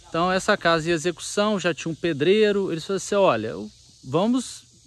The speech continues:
né, finalizar a piscina, as bombas já estão ali na casa de máquinas, já montou hidráulico, mas não entregou o vinil, não entregou instalado. Então vamos executar aí, né, um revestimento pra já ir utilizando a piscina. Então não foi feito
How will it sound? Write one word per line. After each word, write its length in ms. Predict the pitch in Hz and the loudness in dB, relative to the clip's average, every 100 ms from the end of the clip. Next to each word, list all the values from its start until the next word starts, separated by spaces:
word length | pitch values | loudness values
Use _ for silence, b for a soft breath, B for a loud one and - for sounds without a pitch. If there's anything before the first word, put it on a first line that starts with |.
| _ - | _ -8
né, 220 | 160 220 | -4 -4
finalizar 500 | - 285 311 247 240 | 0 2 4 2 2
a 60 | 277 | 0
piscina, 480 | - 220 262 151 | 0 0 2 2
as 100 | - | 0
bombas 380 | 113 160 214 170 | 0 2 2 2
já 120 | 165 | 2
estão 280 | 156 - 151 | 0 -2 0
ali 120 | 143 | 0
na 120 | 147 131 | 0 -2
casa 240 | 131 110 | -4 -4
de 80 | 101 | -4
máquinas, 960 | 143 240 233 214 180 175 - - - - | -2 0 0 0 -4 -6 -6 -14 -18 -2
já 160 | 165 | 0
montou 260 | 190 - 170 | 2 0 0
hidráulico, 440 | 165 175 226 - | 2 4 2 2
mas 220 | 269 233 175 | 0 0 0
não 200 | 202 254 | 0 2
entregou 420 | - 233 147 151 | 2 2 2 2
o 40 | |
vinil, 400 | 165 202 196 214 | 2 2 2 2
não 140 | 147 139 | 2 2
entregou 320 | 127 120 127 | 0 -2 -2
instalado. 600 | - 180 160 170 208 180 - B B B B B | -2 0 2 4 2 -2 -16 B B B B B
Então 240 | - 180 196 | -2 0 2
vamos 720 | 151 175 214 220 - - - | 4 6 6 4 0 -4 -2
executar 800 | 165 170 180 165 - 127 156 | 0 0 -2 -4 -2 0 2
aí, 260 | 139 127 175 | 2 2 0
né, 200 | 160 165 | 0 2
um 300 | 170 160 196 | 2 2 0
revestimento 920 | 180 240 240 233 240 185 240 - - _ _ _ _ | 0 2 2 0 0 2 0 -4 -12 _ _ _ _
pra 200 | 214 269 | -6 -4
já 200 | 302 294 | 0 4
ir 120 | 285 | 4
utilizando 500 | 254 247 220 147 190 | 2 2 2 2 0
a 60 | 190 | 0
piscina. 360 | - 190 143 | -6 -6 -6
Então 200 | 92 147 | -6 -4
não 120 | 196 | -2
foi 200 | 247 311 | 0 0
feito 560 | 269 - 208 247 - | -2 0 0 0 -4